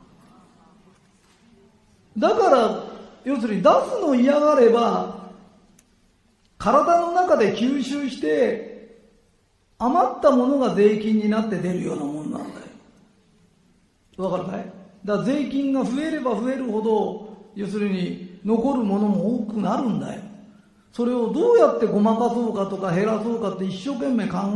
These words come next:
えてると、入ってこなくなるぞ。それから、ひとりさんってさ、シーディーでも何でもこういうのでも聞くと出しちゃいなって出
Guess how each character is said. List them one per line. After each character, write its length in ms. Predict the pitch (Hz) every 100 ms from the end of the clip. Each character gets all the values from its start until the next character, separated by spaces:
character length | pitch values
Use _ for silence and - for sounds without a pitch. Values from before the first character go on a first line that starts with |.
| 208
え 80 |
て 140 | 185 170
る 140 | 196
と、 640 | 175 247 196 - - - - - _ _ _ _ _ _ _ _ _
入 200 | - 370 480 427 440 -
っ 20 |
て 100 | 233
こ 200 | - 466
な 180 | 392 -
く 100 | 254
な 220 | 214 220
る 100 | 214
ぞ。 280 | 160 226 - - - - - _ _ _ _ _ _ _ _ _ _ _ _ _ _ _ _ _
そ 120 | 214
れ 120 | 226
か 100 | 220
ら、 640 | 220 220 202 - - - - - _ _ _ _ _ _ _ _ _
ひ 100 | -
と 100 | 320 349
り 100 | -
さ 120 | 262
ん 120 | 92
っ 20 |
て 140 | 92 82
さ、 560 | 90 87 - - - - _
シ 240 | - 302
ー 40 | 359
デ 60 | 370
ィ 20 | 339
ー 60 |
で 40 | 285
も 140 | 214
何 200 | 190 185
で 60 | 170
も 80 |
こ 160 | 165 262
う 40 |
い 20 | 311
う 60 |
の 100 | 285
で 80 | 196
も 180 | 175 165
聞 200 | - -
く 80 | 233
と 420 | 247 190 190 175
出 200 | 185 320
し 80 | -
ち 80 | 254
ゃ 40 |
い 60 | 208
な 100 | 202
っ 60 |
て 60 | 190
出 180 | 170